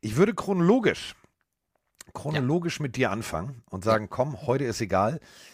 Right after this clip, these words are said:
Speaker 1: Ähm, möchtest du chronologisch anfangen? Rückwärts, vorwärts, seitwärts?
Speaker 2: Nee,
Speaker 1: Wie
Speaker 2: ich will
Speaker 1: willst du
Speaker 2: schon,
Speaker 1: da rein?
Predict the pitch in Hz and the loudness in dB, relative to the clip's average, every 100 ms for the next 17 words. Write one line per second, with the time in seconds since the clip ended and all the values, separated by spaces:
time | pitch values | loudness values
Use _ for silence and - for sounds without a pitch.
0 | _ - 113 120 120 120 110 160 160 180 | _ 0 2 4 0 -8 -4 -2 0 -2
1 | - 160 - - 135 123 120 185 202 123 | -2 -4 -4 -4 0 4 6 4 2 -4
2 | 165 - 165 120 120 208 202 233 233 - | -6 -2 -2 0 2 2 4 2 2 -2
3 | - - - 175 220 214 208 190 - 113 | -6 -6 4 8 8 6 2 0 -4 4
4 | 147 190 151 175 127 123 120 180 156 165 | 4 4 4 4 4 2 2 4 6 6
5 | 151 143 127 92 | 6 6 6 4